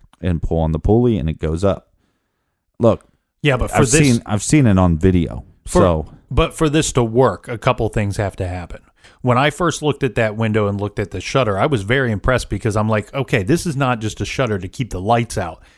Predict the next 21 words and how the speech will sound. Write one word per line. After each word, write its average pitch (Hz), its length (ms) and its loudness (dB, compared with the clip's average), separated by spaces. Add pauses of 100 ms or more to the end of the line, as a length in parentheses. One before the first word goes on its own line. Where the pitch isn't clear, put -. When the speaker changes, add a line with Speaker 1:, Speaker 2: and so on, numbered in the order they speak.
(320)
Speaker 2:
This 196 400 4
is 123 200 0
a 107 80 0
shutter 110 400 2 (200)
Speaker 1:
It's 151 120 -8
a 113 60 0
Speaker 2:
that 131 100 4
Speaker 1:
security. 73 600 0
Speaker 2:
a 139 80 0
security 123 560 0
shutter. - 420 -2 (100)
Speaker 1:
Mm-hmm. 80 200 -12 (240)
Speaker 2:
It's - 140 -2
a 131 80 2
security 139 580 0
issue." 139 220 -4
So 170 340 2 (240)
the 123 100 2
thing 185 240 0
here 165 240 0
is, 101 320 -2